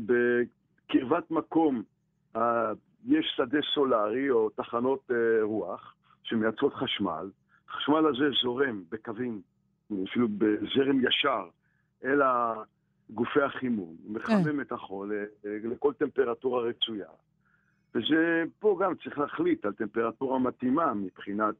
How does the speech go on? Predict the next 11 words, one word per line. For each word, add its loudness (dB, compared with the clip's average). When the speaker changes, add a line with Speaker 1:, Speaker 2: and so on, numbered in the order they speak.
Speaker 1:
עיבוד 0
החום -2
וכן -4
הלאה. 0
זה -4
חישוב 0
הנדסי -2
לא 0
מסובך. -2
Speaker 2:
כן. -4
Speaker 1:
ו-, 4